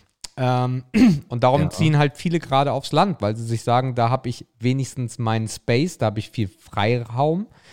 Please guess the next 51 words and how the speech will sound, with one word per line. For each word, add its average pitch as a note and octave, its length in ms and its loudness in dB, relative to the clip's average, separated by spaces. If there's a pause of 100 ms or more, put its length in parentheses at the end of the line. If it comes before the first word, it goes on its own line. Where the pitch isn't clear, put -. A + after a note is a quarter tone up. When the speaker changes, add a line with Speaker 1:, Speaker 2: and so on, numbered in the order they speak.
(140)
Speaker 1:
da G#2 100 -2
hab A#2 120 -2
ich A2+ 100 -6
vielleicht A2 220 -2
auch G#2+ 100 -6
einen G2 140 -6
Garten, A#2 560 -2 (400)
äh, B2+ 200 0
wo C3+ 160 0
ich C#3 100 -2
mich C#3+ 260 -4
bewegen C#3 440 0
kann C#3 280 -4
drin C#3+ 260 -2
und B2+ 160 -2
sitz B2+ 240 -6
nicht C3+ 180 -2
in C3 100 -2
der A#2+ 100 0
gammeligen B2 520 0
Bude C3 260 0
im B2 140 -2
dritten B2 300 -2
Stock - 460 -4
irgendwo A#2+ 640 -2
in A#2 160 -4
der B2 120 0
Großstadt.“ C#3+ 480 -2 (960)
Und A2 160 -4
das A#2+ 180 0
würde, C#3 200 0
glaub B2 260 0
ich, - 180 -10
auch C3 140 2
noch D3 140 2
mehr G2 220 -2
zunehmen. F#2+ 340 -6
Das G2 160 -6
heißt, A2+ 420 -4
also G2+ 180 -6
wenn G#2+ 120 0
man G2+ 140 -2
das F2+ 200 -8
langfristig C#3 720 -4
betrachtet, G2+ 540 -8
würden A2+ 260 -2
wahrscheinlich A2 360 -2
sogar G#2+ 260 -4
die G2+ 140 -2
Großstädte G#2+ 600 -4
aussterben. D#2 600 -12